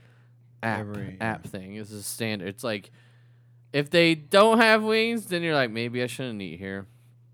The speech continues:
Speaker 1: Even <laughs> if you're gonna get wings or not, regardless, I think that's just a good rule of thumb. Now, large franchises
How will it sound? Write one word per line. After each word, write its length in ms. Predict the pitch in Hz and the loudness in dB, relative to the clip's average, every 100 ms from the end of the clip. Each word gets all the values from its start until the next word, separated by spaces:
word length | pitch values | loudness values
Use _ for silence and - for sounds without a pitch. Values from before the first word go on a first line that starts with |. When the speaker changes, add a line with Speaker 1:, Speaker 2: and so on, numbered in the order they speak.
| _ _ _ 123 | _ _ _ -6
Speaker 1:
Even 260 | 123 123 | -2 0
<laughs> 300 | 131 - - | -2 -4 -16
if 80 | - - | -16 -4
you're 140 | 147 | -4
gonna 320 | 107 117 120 | -2 -6 -4
get 120 | 120 110 | -4 -6
wings 300 | 120 117 113 | -6 -6 -6
or 60 | |
not, 180 | 110 98 | -6 -6
regardless, 640 | 113 107 110 98 95 95 | -8 -4 -4 -4 -8 -10
I 160 | - 101 | -10 -10
think 240 | 101 95 | -8 -12
that's 240 | 90 95 - | -14 -16 -16
just 180 | 101 101 | -16 -16
a 80 | |
good 220 | 95 98 98 | -12 -12 -12
rule 200 | 101 95 | -10 -10
of 60 | |
thumb. 240 | 135 131 107 _ _ _ _ _ _ _ | -10 -12 -12 _ _ _ _ _ _ _
Now, 640 | 123 127 127 127 123 123 - _ _ _ _ _ _ _ 117 | -2 2 4 4 2 0 -4 _ _ _ _ _ _ _ -6
large 400 | 135 165 165 - | 2 2 0 -4
franchises 1040 | 135 131 123 123 113 104 104 104 - - | -2 -2 -2 -2 -2 -2 -6 -8 -12 -20